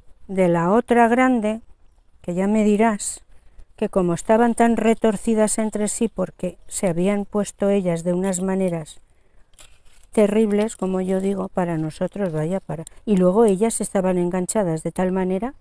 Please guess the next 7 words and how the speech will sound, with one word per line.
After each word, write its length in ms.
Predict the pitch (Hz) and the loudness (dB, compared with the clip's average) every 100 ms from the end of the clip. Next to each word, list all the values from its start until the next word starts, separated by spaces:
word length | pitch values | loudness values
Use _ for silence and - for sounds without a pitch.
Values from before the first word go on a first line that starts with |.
| - - - - | -20 -20 -20 -6
que 120 | - | -2
yo 120 | 185 196 | 0 0
no 140 | 226 | 0
podía 300 | 233 208 190 | 0 2 2
entender 600 | 180 180 180 180 190 233 - _ _ - - | 0 -2 -2 0 -2 -4 -8 _ _ -20 0
cómo 320 | 214 196 190 | 2 4 4
podían 720 | 190 180 190 185 175 165 160 | 4 4 6 4 4 0 -4